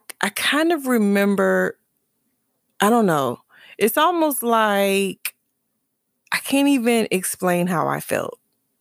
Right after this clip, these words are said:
I j-, I don't know. I can't, I can't, I can't explain it. I can't put the feeling, the feeling that I had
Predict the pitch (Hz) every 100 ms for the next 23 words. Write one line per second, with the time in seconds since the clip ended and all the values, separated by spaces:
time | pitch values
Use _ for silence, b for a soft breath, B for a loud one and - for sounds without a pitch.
0 | _ _ _ _ B B B B B B
1 | B B _ _ _ _ - 226 202 -
2 | 196 165 135 143 190 214 214 - 180 214
3 | 175 - 165 175 139 - - 147 151 170
4 | - 170 - 170 151 - _ _ 175 170
5 | 165 - 160 156 151 151 156 151 - 160
6 | - 175 165 - 175 165 156 151 143 143
7 | 160 156 147 147 135 -